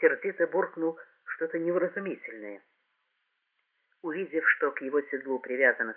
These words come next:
старая сумка, я схватил её и поспешил следом за ним, тоже босой и в трусах. Наши спутники ещё петляли между камнями метрах в ста от нас. На краю обрыва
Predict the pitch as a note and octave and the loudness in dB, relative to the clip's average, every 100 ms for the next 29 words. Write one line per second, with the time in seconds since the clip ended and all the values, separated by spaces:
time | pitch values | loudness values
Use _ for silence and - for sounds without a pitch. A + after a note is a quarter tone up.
0 | - A#2 G#2+ G#2 - G#3 D#3+ - - _ | -2 0 0 -2 -6 -8 -6 -12 -14 _
1 | - _ - C#3+ C#3 - A2+ A#2+ A3+ G3+ | -20 _ -6 -2 -2 -2 -2 0 0 0
2 | A2 G2+ - _ - _ B2 - - B2+ | -2 -6 -12 _ -20 _ -4 -4 -4 2
3 | B2 E3 D#3+ - A#2 B2 A2+ A2 A2+ A#2 | 2 2 -2 -4 0 0 -2 -4 -6 -8
4 | A2 G#2+ B2+ B2 A2 G2+ - D#3+ E3 - | -10 -4 -2 0 -2 -4 -4 -4 -4 -6
5 | - - - F2+ F#2+ - - _ _ _ | -12 -14 -12 -10 -10 -12 -18 _ _ _
6 | _ _ _ _ _ _ D#3+ A3 F#3+ - | _ _ _ _ _ _ 2 4 4 0
7 | - E3 C#3+ C#3 C#3+ B2+ - C#3+ C#3+ - | -4 -6 -8 -12 -10 -2 -2 0 -4 -2
8 | A#2+ C3 A#2 A2 G#2+ G#2 A2 A2+ G#2 D3 | 4 6 6 4 -2 -4 0 0 2 2
9 | G3+ F#3+ F3 - - - A#2+ D3+ F3 C3+ | 2 2 -4 -8 -20 -20 -4 -2 0 -2
10 | C#3 - - - - - G2 F#2+ - _ | -2 -2 -4 -12 -14 -6 -4 -6 -10 _
11 | G2 F#2+ - _ _ - - _ _ _ | -16 -16 -18 _ _ -20 -20 _ _ _
12 | _ _ _ _ _ _ _ _ _ _ | _ _ _ _ _ _ _ _ _ _
13 | _ _ _ _ _ _ _ _ _ - | _ _ _ _ _ _ _ _ _ 4
14 | C#3 F3+ G3 B3 C4 G3+ A3+ G#3+ G#3+ | 8 12 12 12 12 12 10 12 10